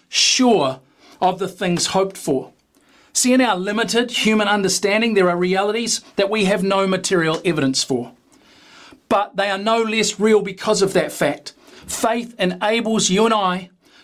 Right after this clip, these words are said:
to know they are real and that they truly exist. See, we have no certainty aside from faith and hope. Faith gives us great certainty. It is vital for all that the Christian life means and all that the Christian life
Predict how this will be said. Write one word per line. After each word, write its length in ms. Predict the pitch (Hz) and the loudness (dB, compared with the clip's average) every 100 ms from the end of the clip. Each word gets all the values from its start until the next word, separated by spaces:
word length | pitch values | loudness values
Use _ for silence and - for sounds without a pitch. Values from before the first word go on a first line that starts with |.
| - | -4
to 100 | 208 | -2
know 280 | 202 214 | 2 0
they 200 | 208 208 | 2 0
are 100 | 208 | 0
real 480 | 196 185 160 165 165 _ - - | 0 0 0 -4 -8 _ -20 -6
and 180 | 185 180 | -2 0
that 120 | 190 | 0
they 140 | 190 180 | 0 0
truly 480 | - - 202 190 | -2 0 0 0
exist. 680 | 170 143 175 147 143 - - _ _ - - | -2 0 -2 -2 -4 -6 -8 _ _ -20 -8
See, 100 | - | -2
we 180 | 214 233 | 2 2
have 200 | 202 233 | 2 0
no 180 | 226 226 | 0 -2
certainty 460 | 214 - 247 226 202 | -2 0 0 2 2
aside 400 | 185 226 233 233 | 2 2 2 0
from 160 | 220 | -6
faith 420 | - 220 175 147 - _ - - | -2 -2 -2 -6 -18 _ -20 -6
and 180 | 185 170 | -2 0
hope. 240 | 147 135 | 0 -2
Faith 540 | - - 220 220 - - | -2 0 0 0 -8 0
gives 400 | 247 277 240 - - | 2 2 -2 -8 -4
us 480 | 165 202 240 - - _ - - - | 0 2 0 -4 -8 _ -20 -20 -4
great 460 | 190 202 190 - | 0 2 0 -2
certainty. 840 | - - 247 240 220 175 165 - - _ - - - - | -8 -4 -2 0 0 0 0 -2 -12 _ -20 -20 -14 0
It 120 | 214 | 2
is 120 | 214 | 2
vital 400 | - 226 254 254 | 2 4 4 2
for 120 | - | -2
all 260 | 196 233 247 | 2 4 4
that 100 | 233 | 4
the 80 | 226 | 2
Christian 360 | 233 233 240 | 0 0 2
life 320 | 214 214 202 - | 2 4 2 0
means 520 | 226 220 180 - - - - - | -2 0 -2 -2 -6 -12 -20 -6
and 140 | 208 190 | -4 -2
all 340 | 214 226 226 | 0 2 2
that 180 | 208 214 | 0 -2
the 80 | 175 | -4
Christian 440 | - 208 190 208 | -2 -2 0 0
life 420 | 190 180 180 180 | 2 2 0 -4